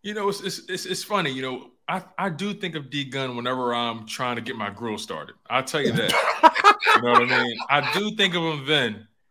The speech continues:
Speaker 1: And then I also think of the fact that he refuses to share any of his trade secrets with us. And
Speaker 2: Mm-hmm.
Speaker 1: so, so it's, you know, I, I,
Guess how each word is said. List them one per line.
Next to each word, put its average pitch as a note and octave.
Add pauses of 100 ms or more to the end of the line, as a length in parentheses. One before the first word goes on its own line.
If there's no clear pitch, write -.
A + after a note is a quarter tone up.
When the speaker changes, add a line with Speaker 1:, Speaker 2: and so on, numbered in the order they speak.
(100)
Speaker 1:
And E3
then F#3+
I F3+
also F3
think E3
of D3
the C#3
fact C#3+
that C3
he D3+
refuses D3
to C3+
share C#3
any D3+
of C3+
his B2
trade C#3
secrets B2
with - (120)
us. - (260)
And C3
Speaker 2:
Mm-hmm. C#3
Speaker 1:
so, D3+
so E3
it's, E3 (380)
you G#3+
know, G3+
I, F#3 (100)
I, A#3